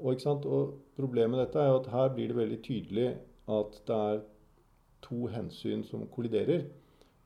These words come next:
Det kommersielle hensynet, altså Facebook og Twitter og de andre, er jo kommersielle selskaper hvis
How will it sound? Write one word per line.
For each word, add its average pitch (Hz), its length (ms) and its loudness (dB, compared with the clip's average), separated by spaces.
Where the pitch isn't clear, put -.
Det 113 220 0
kommersielle 110 580 0
hensynet, 110 640 -2
altså 131 480 2
Facebook 117 560 -6
og 117 140 -2
Twitter 120 420 -6
og 113 100 0
de 123 120 2
andre, 110 320 0
er 110 140 4
jo 135 100 6
kommersielle 113 800 -4
selskaper 127 720 -4
hvis 131 240 -4